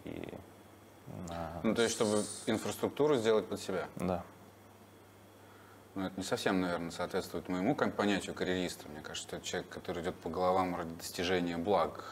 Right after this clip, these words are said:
Speaker 2: э, каких-то более приземленных.
Speaker 1: В этом
Speaker 2: То, о чем
Speaker 1: плане
Speaker 2: ты
Speaker 1: нет, по
Speaker 2: говоришь.
Speaker 1: головам я не пойду никогда. А, вот, но карьеру сделать хочу.
Speaker 2: А, карьера по-любому начиналась,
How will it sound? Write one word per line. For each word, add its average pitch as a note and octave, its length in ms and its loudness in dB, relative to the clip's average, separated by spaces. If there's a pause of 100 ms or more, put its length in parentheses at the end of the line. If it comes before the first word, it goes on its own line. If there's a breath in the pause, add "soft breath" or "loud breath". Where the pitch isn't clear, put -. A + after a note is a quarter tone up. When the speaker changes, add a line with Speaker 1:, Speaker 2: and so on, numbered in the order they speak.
(120)
Speaker 2:
э, D#2+ 260 -6
каких-то D#2+ 400 -8
более E2 460 0 (160)
приземленных. E2 720 -2
Speaker 1:
В A#2+ 80 4
этом C#3+ 180 2
Speaker 2:
То, - 40 0
о - 40 -2
чем - 40 -
Speaker 1:
плане B2+ 240 4
Speaker 2:
ты A2 40 0
Speaker 1:
нет, A2 160 2
по E2+ 200 0
Speaker 2:
говоришь. F#2+ 100 0
Speaker 1:
головам G#2 360 4
я F#2 120 0
не F#2+ 120 -2
пойду G2 240 -2
никогда. G#2 560 2 (1900)
А, F#2+ 80 0
вот, F2+ 340 -2
но F#2+ 140 -2
карьеру G#2 380 0
сделать G2 300 -2
хочу. - 300 -10 (1400 loud breath)
Speaker 2:
А, C3 680 6 (100)
карьера E3+ 340 6
по-любому C#3 580 6
начиналась, C3 800 6